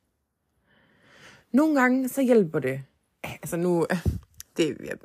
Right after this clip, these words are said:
jeg har siddet den sidste time og snakket med Elvis omkring, øh, Elvis. Det lyder da godt nok, som om, at det er sådan, det er meget sørgeligt. <clears throat> Men nogle mand omkring, øh,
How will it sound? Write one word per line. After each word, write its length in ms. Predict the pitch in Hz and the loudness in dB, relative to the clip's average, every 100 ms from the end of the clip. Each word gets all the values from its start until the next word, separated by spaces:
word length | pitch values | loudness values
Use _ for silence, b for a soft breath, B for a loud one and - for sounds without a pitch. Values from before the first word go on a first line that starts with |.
| - | -14
jeg 140 | - - | -12 -12
har 80 | 156 | -12
siddet 260 | - 160 - | -10 -10 -8
den 80 | |
sidste 320 | 143 151 - - | -8 -10 -12 -8
time 340 | - 175 156 147 | -4 -4 -6 -12
og 80 | 151 _ B B B B B | -16 _ B B B B B
snakket 400 | - - 185 185 | -10 -4 -2 0
med 160 | 180 180 | 2 2
Elvis 280 | 180 165 165 | 0 -2 -6
omkring, 440 | 175 - 165 160 | -8 -8 -8 -8
øh, 380 | 160 180 175 170 | -8 -8 -8 -2
Elvis. 760 | 214 220 208 180 170 - - - - | 4 6 6 4 0 -2 -6 -6 2
Det 100 | 196 | 6
lyder 260 | 196 180 | 6 6
da 60 | 156 | 4
godt 180 | 165 160 | 4 4
nok, 200 | 165 165 | 0 -4
som 180 | - 175 | -2 0
om, 200 | 175 143 | 2 0
at 60 | |
det 120 | 139 | 2
er 60 | 156 | 2
sådan, 200 | 156 165 | 2 -4
det 60 | 170 | 0
er 60 | |
meget 340 | 190 226 190 170 | 2 2 0 -2
sørgeligt. 360 | 196 196 180 B B B 220 - _ - - - | -2 -2 -4 B B B -10 -10 _ -6 -4 -4
<clears throat> 800 | - 190 160 - - - - - | 2 2 2 -6 -20 -20 -20 -2
Men 100 | 175 | 2
nogle 240 | 170 170 170 | 4 6 4
mand 220 | 165 151 | 4 2
omkring, 540 | 156 160 - 160 147 | -2 -4 -2 -2 -2
øh, 320 | 151 147 143 | -2 -2 -4